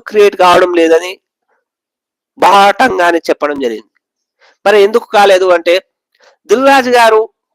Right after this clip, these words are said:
ప్రొడక్షన్ ఫిఫ్టీ పిక్చర్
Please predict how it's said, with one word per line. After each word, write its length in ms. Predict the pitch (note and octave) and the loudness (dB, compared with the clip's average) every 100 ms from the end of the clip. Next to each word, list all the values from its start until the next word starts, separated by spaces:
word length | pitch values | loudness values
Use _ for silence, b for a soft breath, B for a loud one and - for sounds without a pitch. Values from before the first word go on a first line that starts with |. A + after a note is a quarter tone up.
| _ _ | _ _
ప్రొడక్షన్ 520 | F#3 A3 G#3+ - G#3+ F#3 _ _ _ _ _ _ _ _ | 0 0 0 -2 -4 -6 _ _ _ _ _ _ _ _
ఫిఫ్టీ 440 | - - A#3+ - C4 A#3+ _ _ _ _ _ _ _ _ _ _ - | -8 -4 -4 -2 -4 -4 _ _ _ _ _ _ _ _ _ _ -10
పిక్చర్ 360 | G#3 - A3 | -8 -2 0